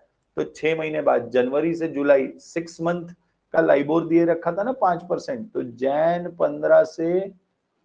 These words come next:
हम लोग July पन्द्रह को reset करेंगे, और फिर July पन्द्रह से अगला Jan पन्द्रह, मतलब दो period आएंगे। कितने period आएंगे? दो period आएंगे, ठीक है सर। तो मतलब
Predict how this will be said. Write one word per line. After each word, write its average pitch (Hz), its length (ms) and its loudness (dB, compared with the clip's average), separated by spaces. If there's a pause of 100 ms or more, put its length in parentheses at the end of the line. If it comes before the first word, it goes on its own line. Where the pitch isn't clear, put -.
हम 143 200 -2
लोग 165 440 0
July 147 440 4
पन्द्रह 151 460 2
को 170 200 -2
reset 143 520 -4
करेंगे, 92 420 -8 (840)
और 143 240 4
फिर 160 180 -2
July 156 320 4
पन्द्रह 165 360 2
से 170 140 -2
अगला 151 440 2
Jan 117 360 -2
पन्द्रह, 107 380 -8
मतलब 151 240 -4 (140)
दो 175 260 6
period 147 380 -2
आएंगे। 95 320 -6 (360)
कितने 151 280 -6
period 147 380 -4
आएंगे? 147 280 -4
दो 143 340 -4
period 113 400 -6
आएंगे, 90 280 -16 (340)
ठीक 127 240 -8
है 123 80 -6
सर। 110 220 -12 (580)
तो 143 100 2
मतलब 151 400 0